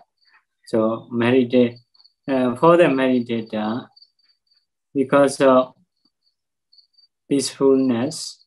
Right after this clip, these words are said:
of body and mind, so possible to be enough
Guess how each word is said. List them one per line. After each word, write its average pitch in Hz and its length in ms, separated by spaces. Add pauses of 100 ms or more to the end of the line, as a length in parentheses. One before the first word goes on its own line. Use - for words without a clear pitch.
of 113 440
body 123 320
and 107 180
mind, 107 520 (920)
so 107 340 (2000)
possible 123 720 (360)
to 131 100
be 117 280
enough 107 400